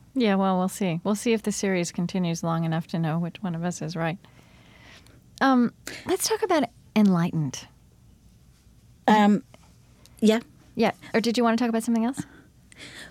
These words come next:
Speaker 2: Well, I, I wanted to make one thing clear, which is that oftentimes, you know, on your show, you're talking about life and death issues that, um,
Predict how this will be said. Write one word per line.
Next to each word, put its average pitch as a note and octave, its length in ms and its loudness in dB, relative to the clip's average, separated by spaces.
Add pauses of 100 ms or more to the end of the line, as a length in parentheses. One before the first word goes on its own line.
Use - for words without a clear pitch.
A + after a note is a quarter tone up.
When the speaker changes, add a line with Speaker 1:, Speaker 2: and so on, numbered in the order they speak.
Speaker 2:
Well, D#4+ 300 4 (300)
I, D4+ 340 6
I D4 160 4
wanted D#4+ 440 4 (240)
to C4 140 6
make A#3 460 6
one G#3+ 320 6
thing G3 300 4
clear, F3+ 480 4
which G3 260 2
is G#3 220 4
that F#3 360 4 (420)
oftentimes, A#3 840 4 (160)
you G#3 140 4
know, F3 360 4 (120)
on F#3+ 160 6
your G#3 160 4
show, G3+ 200 2
you're F#3+ 260 4
talking F#3+ 420 4
about D#3+ 340 2 (160)
life E3 380 2 (100)
and E3 180 2
death D#3 380 0
issues E3 680 0 (280)
that, D#3+ 440 2 (480)
um, D#3+ 420 0